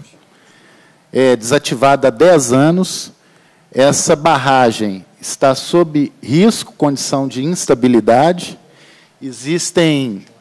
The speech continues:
é, cinco famílias, é, que poderiam, em caso de rompimento, serem atingidas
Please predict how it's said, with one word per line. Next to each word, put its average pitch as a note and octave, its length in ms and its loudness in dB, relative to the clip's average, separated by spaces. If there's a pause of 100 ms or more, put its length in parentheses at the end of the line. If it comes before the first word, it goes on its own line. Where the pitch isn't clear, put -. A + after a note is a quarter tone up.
(100)
é, C3 140 -4
cinco - 380 -4
famílias, D3+ 1080 -2 (260)
é, B2+ 240 -4
que - 140 -18
poderiam, D3 840 -4 (800)
em B2+ 140 -6
caso C#3 360 0
de C3 60 -4
rompimento, B2+ 640 -2
serem C3 280 0
atingidas A#2 880 -4